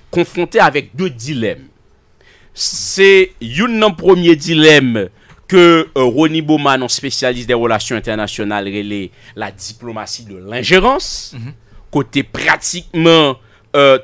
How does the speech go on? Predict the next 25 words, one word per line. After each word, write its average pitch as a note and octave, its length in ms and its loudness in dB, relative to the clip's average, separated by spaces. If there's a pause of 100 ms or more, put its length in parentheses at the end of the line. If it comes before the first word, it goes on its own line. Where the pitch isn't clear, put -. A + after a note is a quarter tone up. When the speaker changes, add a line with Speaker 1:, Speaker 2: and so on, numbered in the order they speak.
Speaker 1:
toute E3 220 -8
décision C#3+ 1000 0 (320)
qui E3 140 -10
pour D#3+ 240 -12
prendre D3 380 -6
yo, C#3+ 220 -2
même C3+ 240 -2
au B2+ 80 -4
plus D3+ 200 -12
haut C3 340 -8 (160)
niveau C#3+ 420 -6
de C3+ 100 -4
l'État C3 600 0 (220)
et C#3+ 120 0
même C#3+ 420 0 (220)
dans C#3+ 200 -4
de D3 100 -4
sphères D3 380 -2
intermédiaires C3+ 760 -4
dans B2 120 -6
l'État B2 440 -2
Haïti, B2 640 -4 (280)
ou D#3 160 -6
joignent F3 600 0 (720)
ingérence, F#3+ 760 -2